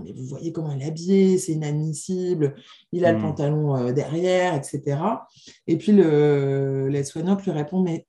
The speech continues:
Speaker 1: c'est lui qui s'est habillé tout seul. » Et non. Et donc, la so-, les soignants étaient super contents parce qu'en effet, on est toujours sur la question d'autonomie, et cetera. Donc,
Speaker 2: Ouais.
Speaker 1: il a fait tout seul. C'est mal fait, mais il a fait tout seul.
Speaker 2: Mais au moins, il l'a fait tout
Speaker 1: Et
Speaker 2: seul,
Speaker 1: la
Speaker 2: ouais.
Speaker 1: sœur,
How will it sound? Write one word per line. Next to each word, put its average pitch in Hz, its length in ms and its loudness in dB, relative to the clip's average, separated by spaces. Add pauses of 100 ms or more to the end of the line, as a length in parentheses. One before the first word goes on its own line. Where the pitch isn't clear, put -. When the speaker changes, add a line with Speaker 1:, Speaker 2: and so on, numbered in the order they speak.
Speaker 1:
c'est - 220 -2
lui 190 220 2
qui 180 160 -6
s'est - 140 -8
habillé 151 300 -4
tout - 140 -20
seul. » 143 380 -6 (1400)
Et 151 60 -4
non. 185 300 2 (400)
Et 160 80 2
donc, 160 220 0
la 156 120 2
so-, 175 240 0
les 160 120 4
soignants 180 360 0
étaient 139 240 0
super 151 380 -6
contents 208 320 4
parce 165 180 -2
qu'en 147 200 -2
effet, 175 460 -2 (360)
on 151 160 2
est 143 120 2
toujours 170 280 -4
sur 156 140 -4
la 143 100 0
question 147 360 -2
d'autonomie, 160 640 0
et 143 60 -4
cetera. 165 400 -4
Donc, 135 100 2
Speaker 2:
Ouais. 104 240 -4
Speaker 1:
il 185 160 0
a 175 80 2
fait 175 160 2
tout - 160 -6
seul. 190 480 2 (340)
C'est - 200 0
mal 170 200 2
fait, 233 440 0 (100)
mais 151 220 -2
il 139 100 0
a 135 80 -2
fait 127 160 -10
tout 143 140 -16
seul. 190 280 -2
Speaker 2:
Mais 110 40 2
au 101 40 -2
moins, 113 140 -2
il 107 80 -2
l'a 101 80 -6
fait - 120 -12
tout - 120 -14
Speaker 1:
Et - 40 -14
Speaker 2:
seul, 165 140 0
Speaker 1:
la 165 100 8
Speaker 2:
ouais. 165 40 6
Speaker 1:
sœur, 226 480 4